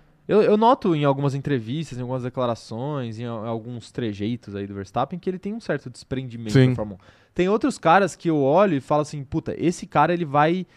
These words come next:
Speaker 1: ele vai espremer essa laranja da Fórmula um na
Speaker 2: O
Speaker 1: vida
Speaker 2: máximo
Speaker 1: dele
Speaker 2: que der.
Speaker 1: o máximo que der." Então, assim, o cara vai caçar um lugar lá até quando não puder mais. E quando sair, vai tentar voltar. Se sair, né? É,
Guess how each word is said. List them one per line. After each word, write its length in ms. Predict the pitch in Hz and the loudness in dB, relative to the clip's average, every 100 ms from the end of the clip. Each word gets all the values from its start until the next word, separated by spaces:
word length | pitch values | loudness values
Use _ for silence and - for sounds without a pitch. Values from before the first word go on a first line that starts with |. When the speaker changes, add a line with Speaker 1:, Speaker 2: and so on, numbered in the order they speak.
| _ _ | _ _
Speaker 1:
ele 140 | 135 135 | -4 2
vai 220 | 135 156 | 4 4
espremer 600 | 175 170 - - 180 165 | 4 -2 -2 0 2 2
essa 180 | 214 - | 0 2
laranja 460 | 202 143 143 160 131 | 4 6 4 0 0
da 120 | 123 | -2
Fórmula 340 | - 123 117 131 | 0 -4 -4 -4
um 60 | |
na 80 | 127 | -2
Speaker 2:
O 20 | |
Speaker 1:
vida 180 | 131 123 | 2 6
Speaker 2:
máximo 220 | 127 156 160 | 8 8 6
Speaker 1:
dele 40 | |
Speaker 2:
que 60 | 170 | 8
der. 220 | 123 110 - | 8 6 2
Speaker 1:
o 60 | 170 | -4
máximo 340 | 175 180 - | 0 0 -2
que 120 | 208 311 | -6 2
der." 240 | 175 135 | 6 6
Então, 220 | 107 131 | 2 -4
assim, 180 | 127 131 | -6 -6
o 40 | |
cara 180 | 113 131 | 0 2
vai 160 | 156 175 _ | 2 0 _
caçar 380 | - 170 - 180 | 2 2 2 -2
um 80 | 202 | 0
lugar 300 | 202 180 175 | 2 4 6
lá 240 | 156 185 | 4 4
até 260 | 202 - 196 | 2 2 0
quando 240 | 226 226 | 0 -4
não 140 | 233 220 | -4 -2
puder 220 | 226 233 | 2 4
mais. 280 | 175 143 131 | 4 4 2
E 60 | |
quando 240 | 127 175 196 | -2 -2 2
sair, 300 | - 190 202 | 2 4 2
vai 100 | 214 | 0
tentar 220 | 226 220 | 0 0
voltar. 460 | 247 247 135 104 _ _ | 0 2 2 2 _ _
Se 220 | - 143 | -10 -6
sair, 320 | - 139 120 | 0 0 0
né? 160 | 104 101 - - - - | -2 -8 -14 -20 -20 -12
É, 560 | 104 104 98 98 95 | -6 -4 -4 -4 -6